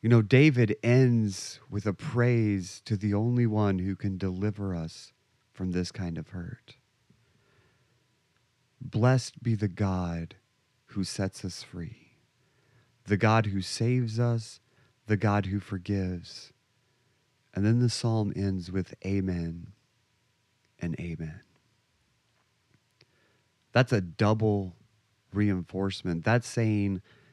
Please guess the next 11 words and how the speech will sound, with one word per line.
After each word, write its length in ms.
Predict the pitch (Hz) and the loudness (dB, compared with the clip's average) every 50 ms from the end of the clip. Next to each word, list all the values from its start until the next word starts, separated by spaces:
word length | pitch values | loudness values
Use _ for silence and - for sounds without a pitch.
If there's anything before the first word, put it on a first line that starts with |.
| _ _ _ _ - | _ _ _ _ -4
"And 220 | 98 104 101 101 101 | -2 0 0 0 2
let 180 | 110 110 113 | 2 2 2
it 160 | 113 95 - | 2 0 -2
be, 520 | - 98 92 87 82 80 78 78 80 - _ _ _ _ _ _ _ _ _ _ _ | -4 -4 -4 -4 -4 -6 -8 -12 -14 -18 _ _ _ _ _ _ _ _ _ _ _
and 220 | 85 90 87 85 82 | -6 -4 -4 -2 -4
let 160 | 80 76 - | -4 -4 -6
it 120 | - - | -8 -8
be." 420 | - 80 78 82 92 90 - _ _ _ _ _ _ _ _ _ _ _ _ _ _ _ _ _ _ _ _ _ _ _ _ _ _ _ _ _ _ _ _ _ _ _ _ _ _ _ _ | -10 -12 -12 -12 -16 -20 -20 _ _ _ _ _ _ _ _ _ _ _ _ _ _ _ _ _ _ _ _ _ _ _ _ _ _ _ _ _ _ _ _ _ _ _ _ _ _ _ _
So 240 | - - 127 120 | -2 2 4 4
let 320 | 120 117 139 156 170 - - | 6 6 6 4 4 4 2
us 680 | - 131 147 127 104 90 92 - - - - - - | 0 2 2 2 0 -2 -6 -10 -14 -14 -14 -16 -18